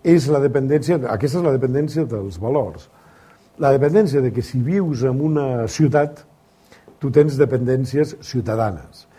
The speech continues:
Eh, si vius en el camp, tens unes dependències diferents. Però, com a mínim,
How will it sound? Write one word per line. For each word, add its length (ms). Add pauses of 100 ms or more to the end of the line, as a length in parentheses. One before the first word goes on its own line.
(500)
Eh, 240
si 160
vius 320
en 80
el 120
camp, 340
tens 180
unes 220
dependències 640
diferents. 480 (600)
Però, 160
com 120
a 60
mínim, 260